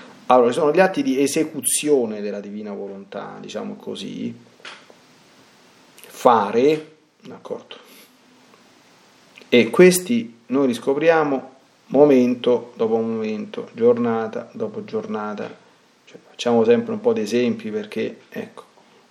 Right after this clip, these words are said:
l'adempimento perfetto dei nostri doveri. Sono tutti quanti atti di divina volontà. L'accoglienza di un'ispirazione che il Signore ti manda e la sua messa in pratica buona, atto di divina volontà, sicuramente.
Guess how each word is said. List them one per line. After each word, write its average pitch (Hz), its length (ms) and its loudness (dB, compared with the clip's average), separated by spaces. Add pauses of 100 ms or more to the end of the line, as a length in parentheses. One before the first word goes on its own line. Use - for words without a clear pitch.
(720)
l'adempimento 120 760 0
perfetto 113 480 0
dei 107 160 -6
nostri 113 340 -4
doveri. 110 480 -4 (420)
Sono - 240 -2
tutti 143 300 -4
quanti 131 360 2 (140)
atti 156 380 0
di 113 80 -8
divina 110 320 -2
volontà. 101 580 -8 (640)
L'accoglienza 147 800 4
di 131 80 -4
un'ispirazione 127 920 -4
che 113 60 -6
il 113 60 -10
Signore 117 360 -6
ti 113 100 -8
manda 120 300 -6
e 107 40 -6
la 110 60 -6
sua 113 140 -10
messa 113 320 -10
in 101 100 -16
pratica 104 440 -10
buona, 110 380 -6 (340)
atto 165 440 0
di 120 100 -2
divina 113 360 -6
volontà, 98 400 -8
sicuramente. 151 760 0